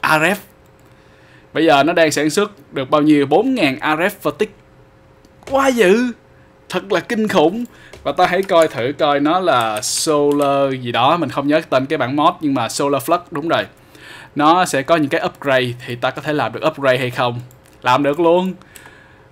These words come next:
Rồi, và đang chứa năng lượng kìa. Ghê chưa? Sáu mươi triệu. <laughs> Cái này chúng ta cần phải kéo một cái sợi dây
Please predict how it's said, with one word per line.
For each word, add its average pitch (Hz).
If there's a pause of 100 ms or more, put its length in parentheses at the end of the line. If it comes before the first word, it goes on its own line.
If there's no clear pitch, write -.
Rồi, 147 (280)
và 135
đang 170
chứa 214 (220)
năng 156
lượng 135
kìa. 127 (380)
Ghê 170
chưa? 185
Sáu 208
mươi 233
triệu. 147 (340)
<laughs> 254 (1600)
Cái 196
này 147
chúng 165
ta 170
cần 127
phải 131
kéo 160
một 123
cái 165
sợi 117
dây 135